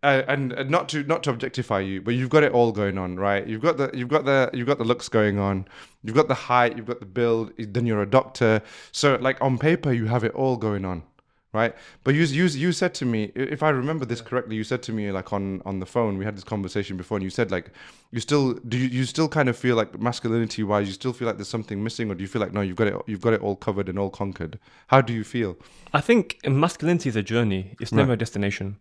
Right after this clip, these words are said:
Speaker 1: Okay.
Speaker 2: And it's, it's, it's, um, masculinity for me, modern masculinity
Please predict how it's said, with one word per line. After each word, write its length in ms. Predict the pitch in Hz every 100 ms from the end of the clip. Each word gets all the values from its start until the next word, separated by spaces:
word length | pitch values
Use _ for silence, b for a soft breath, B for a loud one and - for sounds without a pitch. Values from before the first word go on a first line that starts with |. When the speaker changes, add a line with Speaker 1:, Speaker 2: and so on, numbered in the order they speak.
| -
Speaker 1:
Okay. 300 | 123 - 85 -
Speaker 2:
And 160 | 117 113
it's, 240 | - -
it's, 200 | - 120 -
it's, 300 | 139 - -
um, 420 | 117 113 110 104 _ b b b b b -
masculinity 640 | 123 143 147 143 165 135 123
for 140 | 123
me, 160 | 127 117
modern 340 | 120 139 127
masculinity 800 | 127 - 123 131 117 104 98